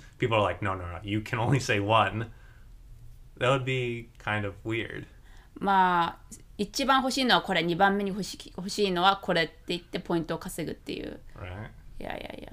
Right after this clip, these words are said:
Speaker 2: や。
Speaker 1: In, in a normal,
Speaker 2: Mm.
Speaker 1: like, things outside of politics,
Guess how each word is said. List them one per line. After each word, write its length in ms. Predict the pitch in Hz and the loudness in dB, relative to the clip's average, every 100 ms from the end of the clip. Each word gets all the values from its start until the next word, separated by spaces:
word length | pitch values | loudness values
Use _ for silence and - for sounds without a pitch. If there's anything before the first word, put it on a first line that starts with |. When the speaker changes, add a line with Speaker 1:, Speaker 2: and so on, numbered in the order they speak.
| - | -8
Speaker 2:
や。 260 | 131 117 - - | -2 -2 -2 -4
Speaker 1:
In, 100 | 117 | -4
in 60 | |
a 60 | 98 | -4
normal, 640 | 92 98 101 92 87 85 85 - - - | -2 0 0 -2 -6 -8 -10 -16 -18 -6
Speaker 2:
Mm. 320 | - 185 175 104 | -4 -2 0 0
Speaker 1:
like, 240 | 87 - - - - - | -2 -8 -18 -20 -12 2
things 240 | 139 107 | 2 4
outside 480 | - 110 - 110 113 | 4 4 2 2 2
of 80 | 104 | 2
politics, 640 | - 104 - - - - | -2 -2 -2 -12 -14 -16